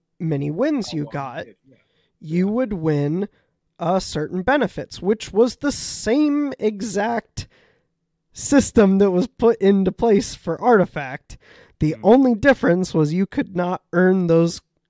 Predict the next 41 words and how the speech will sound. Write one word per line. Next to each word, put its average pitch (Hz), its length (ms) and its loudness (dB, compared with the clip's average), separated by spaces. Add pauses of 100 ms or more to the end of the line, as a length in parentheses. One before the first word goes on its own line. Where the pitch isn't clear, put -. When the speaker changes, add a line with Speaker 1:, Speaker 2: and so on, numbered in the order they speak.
(360)
Speaker 1:
those 151 300 0
tickets - 520 -4
for 160 200 -6
free 185 400 -2
at - 160 -10
first. - 580 -18 (720)
Speaker 2:
Hmm. 107 200 -20 (400)
Speaker 1:
In 240 180 4
their 254 140 6
Speaker 2:
And 269 160 -4
there 277 100 -2
was 302 120 -6
Speaker 1:
first - 140 -14
Speaker 2:
the 127 60 -20
paywall 101 460 -20
to - 100 -20
begin 113 300 -20
with, - 160 -20
Speaker 1:
Well, 185 260 0
Speaker 2:
so. - 300 -20 (100)
Speaker 1:
okay, 156 340 -6
yes, - 380 -12
and 202 240 0
there 202 140 2
was 190 160 0
the 180 80 -4
paywall 185 480 0
to 185 80 0
begin 180 380 0
Speaker 2:
<laughs> 143 80 0
Speaker 1:
with. - 220 -4 (680)
Even 220 320 4
though, 202 440 6 (1300)
you 185 140 2
know, 165 220 4
we 170 260 -2
can 196 320 -2
argue 175 420 0
about 160 300 0
that 156 260 -2
forever, 147 800 -2